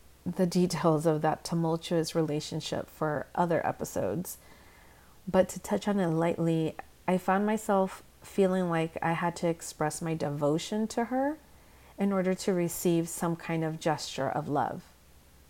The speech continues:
So the key word there, devotion. Not let me hug her and tell her that I love her and she's gonna hug me and tell me that she loves me back. She had a very Jekyll and Hyde personality, and it took me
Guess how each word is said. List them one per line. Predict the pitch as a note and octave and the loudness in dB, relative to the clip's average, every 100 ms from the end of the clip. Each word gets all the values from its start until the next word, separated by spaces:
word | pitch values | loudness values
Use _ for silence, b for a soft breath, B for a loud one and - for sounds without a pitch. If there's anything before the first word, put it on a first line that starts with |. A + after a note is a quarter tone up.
| - | -20
So | - F3 D#3 C3+ - | -2 0 0 -2 -6
the | |
key | E3 - G#3 | -8 -2 0
word | F3+ F3 E3 | 4 4 4
there, | D#3 C3+ A2+ E3 - - - - - E3 | 0 -2 -4 -10 -16 -20 -20 -18 -10 0
devotion. | F3+ E3 E3 E3 - G2+ G2 F3+ - B B B B B B - | 2 4 2 0 -4 -8 -8 -12 -16 B B B B B B -8
Not | F3 E3+ F3 F#3 | -2 0 0 0
let | F#3 F3+ | 0 0
me | F#3 | 0
hug | F#3 F#3 F3 | 0 -2 -2
her | - F3+ F3+ | -2 -2 0
and | E3 D#3+ | -2 -4
tell | F3 | -4
her | F3 F3 | -2 -2
that | F3 | -2
I | E3+ | -2
love | E3 D#3 C#3 | 0 -2 -2
her | - E3 E3 | -4 -4 -4
and | D#3+ | -6
she's | D#3+ - E3+ | -10 -10 -8
gonna | - E3+ | -6 -6
hug | - E3+ E3 | -4 -6 -4
me | D#3+ D#3+ E3+ | -4 -4 -4
and | F3 E3 - | -6 -8 -8
tell | D#3+ | -6
me | E3 | -4
that | D3+ | -4
she | - E3 | -6 -6
loves | F3 E3+ | -6 -6
me | D#3+ E3 | -8 -2
back. | E3 G#2+ G#2+ - B B B B B B B - | -2 0 -4 -10 B B B B B B B -16
She | - G3 | -2 2
had | F#3+ | 4
a | |
very | F3 F3+ F3 | 4 4 4
Jekyll | E3+ E3+ E3 E3+ | 4 2 4 0
and | E3 | 0
Hyde | - D#3+ - | 0 0 0
personality, | E3 - D#3 D#3 D#3+ F3 F#3+ G3+ - | -4 -2 -2 0 0 0 0 -2 -4
and | E3+ E3 D#3+ D#3+ | -4 -2 -4 -4
it | - E3+ - | -6 -8 -6
took | F3+ - | -8 -6
me | E3+ E3+ E3 E3 | -4 0 0 0